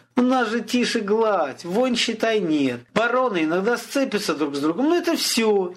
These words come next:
Если графы решат повоевать, то король часто вмешивается. Да и жрецы не дремлют. Господин наш Зентел категорически запретил ненужные кровопролития. Он милосерден.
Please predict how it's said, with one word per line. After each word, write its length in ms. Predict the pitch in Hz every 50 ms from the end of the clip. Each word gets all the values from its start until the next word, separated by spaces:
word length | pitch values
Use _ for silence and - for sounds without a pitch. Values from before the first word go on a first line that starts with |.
| - _ -
Если 420 | - 285 214 247 269 269 - 262
графы 460 | 220 208 240 247 254 247 254 - 254
решат 380 | 247 254 240 - - 247 233 240
повоевать, 680 | - 247 247 247 247 247 262 277 294 294 277 277 - - _ -
то 100 | - 247
король 340 | - 285 294 311 320 294
часто 360 | - - 262 254 240 - - 120
вмешивается. 680 | 107 117 123 123 120 120 - 127 123 120 - - - - - - - -
Да 120 | - 392 392
и 100 | 359 277
жрецы 480 | 190 185 170 156 143 - - - 151
не 120 | 139 139 135
дремлют. 440 | 117 123 120 123 120 117 120 123 - - -
Господин 560 | - 269 254 - - 294 294 285 294 269 220 170
наш 220 | 151 143 143 147
Зентел 460 | 185 233 233 - - - 139 123 120
категорически 840 | - - 175 180 202 190 190 226 254 285 285 - 277 262 - - -
запретил 600 | 285 247 277 254 269 277 285 262 - 269 262 220
ненужные 560 | 190 180 180 165 160 151 135 120 127 135 131 123
кровопролития. 880 | - 139 139 139 135 139 - 151 143 135 127 117 - - - 135 123
Он 180 | - 294 294 294
милосерден. 800 | 302 302 302 302 302 285 - 294 294 285 254 208 131 113 104